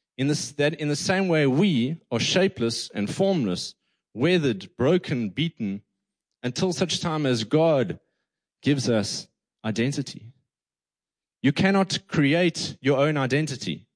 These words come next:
Only a creator can give you identity.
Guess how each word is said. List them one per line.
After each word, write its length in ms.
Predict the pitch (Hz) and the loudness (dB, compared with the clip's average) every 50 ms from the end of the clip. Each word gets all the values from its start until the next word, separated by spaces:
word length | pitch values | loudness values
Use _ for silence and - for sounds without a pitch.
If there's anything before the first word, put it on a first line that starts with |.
| _ _ _ _ - | _ _ _ _ 0
Only 340 | 147 160 185 190 190 185 165 | 0 2 2 2 2 0 0
a 120 | - 151 156 | -2 -4 -2
creator 680 | - - 139 131 147 165 - - - 98 87 90 101 - _ _ _ _ _ _ _ | 0 0 2 4 4 2 2 0 -2 -4 -4 -4 -8 -12 _ _ _ _ _ _ _
can 160 | - 131 120 | -4 -2 -2
give 160 | 117 127 120 131 | 0 0 0 0
you 140 | 135 135 | 0 0
identity. 640 | 123 113 107 123 135 143 143 131 - - 80 69 - | 0 0 0 0 -2 -2 -4 -6 -10 -10 -12 -14 -16